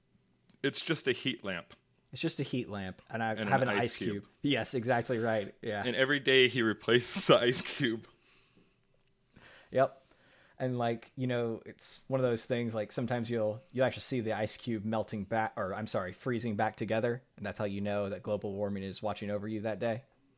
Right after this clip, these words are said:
Speaker 1: That's right. And,
Speaker 2: It's nice.
Speaker 1: and sometimes it, you can't tell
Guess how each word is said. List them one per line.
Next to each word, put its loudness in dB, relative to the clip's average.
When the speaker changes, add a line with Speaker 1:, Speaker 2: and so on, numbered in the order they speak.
Speaker 1:
That's -4
right. -2
And, -4
Speaker 2:
It's -6
nice. -2
Speaker 1:
and -8
sometimes -4
it, -6
you -10
can't -6
tell 0